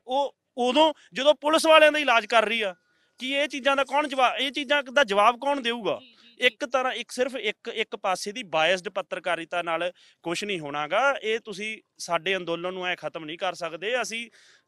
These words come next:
Speaker 1: ਠੀਕ ਆ, ਸਾਡੇ ਕੁਛ ਨੌਜਵਾਨ ਮੁੰਡਿਆਂ ਤੋਂ ਕੋਈ ਇੱਕ ਦੋ ਗਲਤੀਆਂ ਹੋਈਆਂ, ਪਰ ਠੀਕ ਆ, ਜੋਸ਼ ਸੀਗਾ ਯਾਰ, ਦੋ ਮਹੀਨਿਆਂ ਦੇ ਬੈਠੇ ਨੇ,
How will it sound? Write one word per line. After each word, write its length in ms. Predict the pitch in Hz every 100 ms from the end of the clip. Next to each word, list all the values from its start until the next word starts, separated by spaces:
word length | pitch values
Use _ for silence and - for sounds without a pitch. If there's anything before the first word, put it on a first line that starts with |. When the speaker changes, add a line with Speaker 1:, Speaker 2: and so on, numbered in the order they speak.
| -
Speaker 1:
ਠੀਕ 260 | 196 240
ਆ, 80 | 277
ਸਾਡੇ 320 | 226 214 220
ਕੁਛ 240 | 208 208 202
ਨੌਜਵਾਨ 500 | 185 170 165 175 175
ਮੁੰਡਿਆਂ 320 | 165 165 170
ਤੋਂ 120 | 180
ਕੋਈ 160 | 180 175
ਇੱਕ 160 | -
ਦੋ 140 | 165 180
ਗਲਤੀਆਂ 400 | 147 151 196 185
ਹੋਈਆਂ, 320 | 143 170 233
ਪਰ 100 | 262
ਠੀਕ 340 | 226 247 269
ਆ, 60 | 294
ਜੋਸ਼ 340 | 202 214 233
ਸੀਗਾ 280 | - 262 277
ਯਾਰ, 140 | 262
ਦੋ 220 | 240 240 247
ਮਹੀਨਿਆਂ 280 | 262 247
ਦੇ 120 | 247 254
ਬੈਠੇ 320 | 233 - 254
ਨੇ, 120 | 247